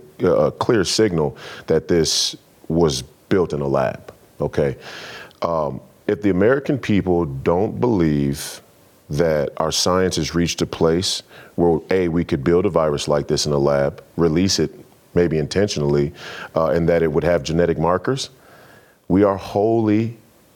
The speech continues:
unequipped to make sound and rational decisions about politics.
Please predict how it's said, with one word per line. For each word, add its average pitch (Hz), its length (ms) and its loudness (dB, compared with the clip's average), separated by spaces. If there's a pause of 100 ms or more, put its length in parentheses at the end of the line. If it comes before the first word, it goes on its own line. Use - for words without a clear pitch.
(160)
unequipped 87 720 0 (220)
to - 120 0
make 80 220 2
sound 87 420 2
and 80 100 0
rational 78 460 2
decisions 76 500 0
about 73 300 0
politics. 76 640 -4